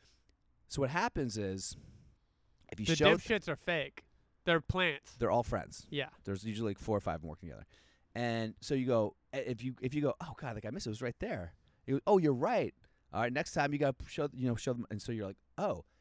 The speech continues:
Speaker 1: So because everyone's a fucking stupid narcissist egoist,
Speaker 2: Yes.
Speaker 1: you
Speaker 2: I'm
Speaker 1: think,
Speaker 2: so much
Speaker 1: "I
Speaker 2: smarter.
Speaker 1: have such amazing visual acuity that
Speaker 2: Yeah.
Speaker 1: I can spot the queen."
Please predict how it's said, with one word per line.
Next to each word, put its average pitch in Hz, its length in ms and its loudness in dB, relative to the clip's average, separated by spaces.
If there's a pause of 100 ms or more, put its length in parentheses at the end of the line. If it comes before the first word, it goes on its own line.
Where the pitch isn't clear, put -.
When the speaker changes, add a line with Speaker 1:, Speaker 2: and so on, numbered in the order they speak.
(220)
Speaker 1:
So 135 240 4
because 165 420 0
everyone's 143 320 2
a 123 40 -2
fucking 117 280 -4
stupid 135 400 -2
narcissist 101 600 -4 (100)
egoist, 139 560 0
Speaker 2:
Yes. - 60 -20 (200)
Speaker 1:
you 226 100 4
Speaker 2:
I'm 185 180 8
Speaker 1:
think, 185 100 -4
Speaker 2:
so 185 120 2
much 180 160 0
Speaker 1:
"I 120 40 -2 (260)
Speaker 2:
smarter. 139 160 2
Speaker 1:
have 131 220 0
such 151 260 -8
amazing 123 880 -6 (100)
visual 127 540 -2 (400)
acuity 110 720 0 (100)
that 151 60 0
Speaker 2:
Yeah. 127 240 4
Speaker 1:
I 139 140 4
can 139 160 0
spot 117 360 2
the 120 80 -4
queen." 135 540 2